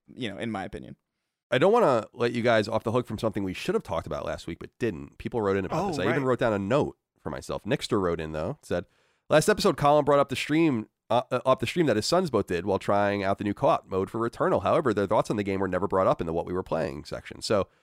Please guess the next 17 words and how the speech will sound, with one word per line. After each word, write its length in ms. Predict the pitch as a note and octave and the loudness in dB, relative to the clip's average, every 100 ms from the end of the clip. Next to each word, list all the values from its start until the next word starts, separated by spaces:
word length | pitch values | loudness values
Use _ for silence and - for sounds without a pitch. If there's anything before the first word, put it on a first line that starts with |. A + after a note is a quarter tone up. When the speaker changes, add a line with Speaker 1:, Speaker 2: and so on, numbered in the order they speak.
| _ _ - | _ _ -2
Speaker 2:
Dustin 220 | C#3 D#3 | 0 2
and 80 | C#3+ | 2
Chris, 160 | A3+ | 2
how 100 | C#3+ | 4
did 140 | C#3 C#3+ | 4 4
you 80 | E3 | 2
like 80 | |
the 80 | D#3+ | 4
new 80 | D#3+ | 0
co-op 280 | F3+ F#3+ F3+ | 4 2 4
mode 220 | A2 G#2 | 2 2
in 80 | F#2 | 2
Returnal? 420 | F2 - F#2+ D2 | -2 -4 -4 -4
Will 100 | D2 | -4
you 80 | F2 | -4
be 100 | F#2 | -2
going 300 | F#2+ G2 F#2+ | -2 -2 -4